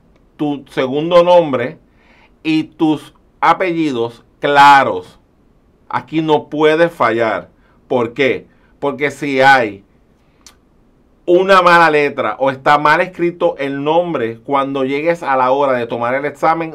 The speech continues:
no te lo van a permitir. Así que bien pendiente al nombre.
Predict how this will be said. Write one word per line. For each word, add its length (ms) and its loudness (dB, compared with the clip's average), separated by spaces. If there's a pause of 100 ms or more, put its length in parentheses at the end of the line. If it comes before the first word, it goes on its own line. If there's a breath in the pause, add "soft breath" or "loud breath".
(120)
no 140 -4
te 80 -4
lo 120 2
van 160 -2
a 80 -4
permitir. 640 -10 (300 soft breath)
Así 320 -10
que 140 -4
bien 420 -4
pendiente 580 -4
al 160 -2
nombre. 460 -2